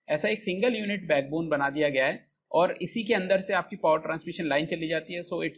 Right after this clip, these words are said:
support, uh, and, uh, enclosed that, uh, transmission also। और जैसा आप चाहें, मतलब आप चाहें तो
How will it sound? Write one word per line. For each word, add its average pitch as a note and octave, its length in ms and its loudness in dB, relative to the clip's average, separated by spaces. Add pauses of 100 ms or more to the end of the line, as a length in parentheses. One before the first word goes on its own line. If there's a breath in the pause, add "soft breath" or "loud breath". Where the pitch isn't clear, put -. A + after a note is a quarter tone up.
support, E3 300 0
uh, B2+ 540 0 (180)
and, C#3+ 220 2
uh, C3 200 6 (800)
enclosed D3+ 720 0
that, C#3+ 160 4 (120)
uh, A2+ 240 2 (720)
transmission D3+ 540 0
also। F#3+ 280 -4 (580)
और E3 340 4 (180)
जैसा D3+ 280 0
आप G#3+ 160 4
चाहें, E3 360 2 (260)
मतलब C#3 260 2
आप D#3 200 0
चाहें D#3+ 240 2
तो E3 460 -4